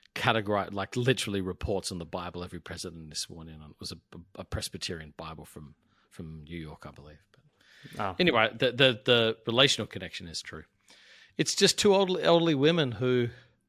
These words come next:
Speaker 1: who, um, just got desperate for God, meditating on his word. There was the, the thing that stirred them,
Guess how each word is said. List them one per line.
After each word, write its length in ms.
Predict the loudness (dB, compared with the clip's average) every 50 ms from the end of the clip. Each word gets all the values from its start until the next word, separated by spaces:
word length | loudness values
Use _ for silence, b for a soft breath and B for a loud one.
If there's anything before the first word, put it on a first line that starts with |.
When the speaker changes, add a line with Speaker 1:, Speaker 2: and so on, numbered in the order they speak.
| _ _ _ _ _ _ _ _ _ _ _ _ _ _ _ _ _ _ -4 0
Speaker 1:
who, 260 | 2 4 4 4 2
um, 380 | 2 0 0 -2 -4 -6 -10 -12 _ _ _ _ _ _ _ _ -14 -8
just 240 | -4 -2 -2 0 0
got 300 | 0 0 0 -2 -2 -2
desperate 340 | 0 0 0 -2 -4 -6 -6
for 140 | -6 -6
God, 260 | -4 -4 -4 -4 -6 -8 _ _ _ _
meditating 640 | -2 -2 0 0 -2 -2 -2 0 0 0 -2 -4 -4
on 40 | -6
his 160 | -6 -8 -4
word. 260 | -2 -2 -2 -2 -2
There 100 | -4 -6
was 200 | -4 -4 -6 -4
the, 140 | -2 -2 -4
the 140 | -4 -6 -10
thing 320 | -2 2 4 4 4 4
that 160 | 2 0 2
stirred 600 | 2 4 4 4 4 4 4 6 6 6 6 4
them, 200 | 0 -4 -4 -6